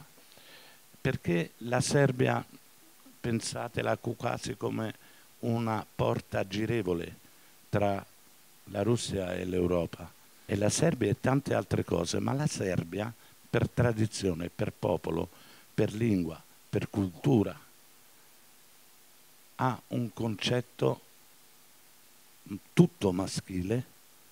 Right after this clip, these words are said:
che curiosità noi lo traduciamo al femminile, anche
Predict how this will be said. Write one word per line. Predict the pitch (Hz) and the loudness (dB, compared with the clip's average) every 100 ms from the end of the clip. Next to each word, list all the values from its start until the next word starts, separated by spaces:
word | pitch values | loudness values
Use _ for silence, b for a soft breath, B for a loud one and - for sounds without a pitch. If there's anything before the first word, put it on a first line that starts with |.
| - | -12
che | 147 - - 135 | -10 -10 -14 -8
curiosità | - 123 117 123 127 | -4 -2 -4 -6 -4
noi | 117 113 | -4 -4
lo | 98 | -4
traduciamo | 98 95 95 98 - 95 95 92 | -6 -6 -4 -6 -6 -6 -6 -8
al | 95 | -8
femminile, | - 104 101 123 117 | -4 -2 0 0 -2
anche | 92 90 - 92 | -4 -8 -8 -10